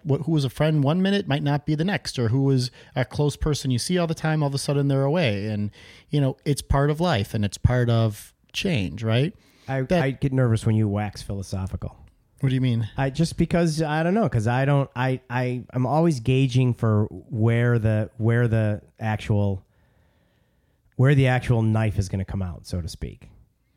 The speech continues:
Speaker 1: The knife?
Speaker 2: Yeah. Well, number one, 'cause I got <clears throat> knife imagery on my mind. But I mean, like, 'cause I know you're, I know you have a, uh, you, I know you have a growth, this is, this, I think we've talked about this before. I can't remember who said it. It was a growth mindset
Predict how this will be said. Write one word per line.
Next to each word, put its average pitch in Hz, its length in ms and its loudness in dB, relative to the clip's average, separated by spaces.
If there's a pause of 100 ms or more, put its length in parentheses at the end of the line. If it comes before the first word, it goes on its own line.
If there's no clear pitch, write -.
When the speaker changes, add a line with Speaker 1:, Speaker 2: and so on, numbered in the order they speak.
(360)
Speaker 1:
The 127 160 0
knife? 120 580 -2 (140)
Speaker 2:
Yeah. 104 260 -4 (560)
Well, 117 100 2
number 123 240 4
one, 110 360 2 (100)
'cause 98 220 -4 (100)
I 107 60 -2
got 107 160 -2
<clears throat> 104 100 -2
knife 107 180 -2
imagery 101 360 0
on 95 80 -2
my 95 100 -2
mind. 95 300 -6
But 131 140 2
I 135 80 0
mean, 139 180 2
like, 131 180 0
'cause 143 160 0
I 147 140 2
know 190 180 4
you're, 151 380 4
I 139 160 -2
know 160 160 2
you 151 220 4
have 131 360 0
a, 120 220 0
uh, 113 300 0 (1080)
you, 139 600 2 (320)
I 131 60 0
know 185 80 4
you 233 120 4
have 151 100 0
a 127 40 -2
growth, 139 600 2
this 147 140 -2
is, 117 80 -8 (100)
this, 135 180 -2
I 120 120 -6
think 120 120 -2
we've 110 100 -2
talked 107 180 -6
about 95 120 -8
this 95 140 -12
before. - 200 -16
I - 60 -14
can't 143 140 -4
remember 107 180 0
who 98 100 0
said 90 140 -6
it. 71 60 -14
It - 20 -12
was 92 140 -6
a 107 40 -2
growth 147 340 2
mindset 143 560 0